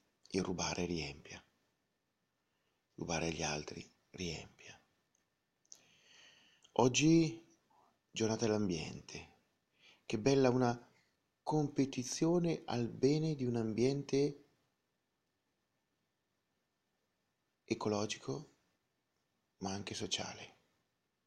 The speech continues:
di una giustizia globale. Risposta creativa anche al covid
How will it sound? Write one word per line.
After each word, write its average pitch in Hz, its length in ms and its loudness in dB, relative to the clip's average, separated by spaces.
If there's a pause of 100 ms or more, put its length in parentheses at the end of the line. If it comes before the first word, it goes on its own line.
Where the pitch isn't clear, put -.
(340)
di 101 100 -8
una 98 100 -4
giustizia 90 540 -4
globale. - 580 -12 (3000)
Risposta 107 480 -2
creativa 98 800 -4 (1040)
anche 107 680 -2 (140)
al 98 180 -8
covid 92 680 -4